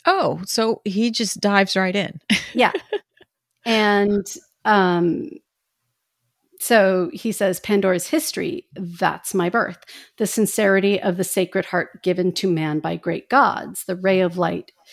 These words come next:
Speaker 2: that is left in the Pandora box. Put it into a pure-hearted boy."
Speaker 1: Oh,
Speaker 2: Yeah.
Speaker 1: wow.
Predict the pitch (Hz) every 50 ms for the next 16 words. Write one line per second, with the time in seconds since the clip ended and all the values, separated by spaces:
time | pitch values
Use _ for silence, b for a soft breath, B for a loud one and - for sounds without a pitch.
0 | b b b b 202 190 180 175 151 - 185 185 190 165 165 - - - - -
1 | - 190 185 165 160 - 180 175 165 165 160 160 151 - 185 - - - 160 -
2 | - - - - - - - - - - - _ b b b b b - - 226
3 | 208 202 - - - 196 185 180 - - 196 180 160 175 - - 196 185 165 156
4 | - 180 165 160 165 156 147 - 240 277 240 175 - - - - 185 - 147 _
5 | _ _ _ _ _ _ _ _ _ _ _ _ _ _ _ _ _ _ - 190
6 | 185 185 190 202 202 196 196 196 190 185 180 175 170 165 160 151 151 151 _ _
7 | _ _ _ _ _ _ _ _ _ - 202 196 175 170 165 170 180 185 190 190
8 | 190 185 185 180 180 180 170 170 175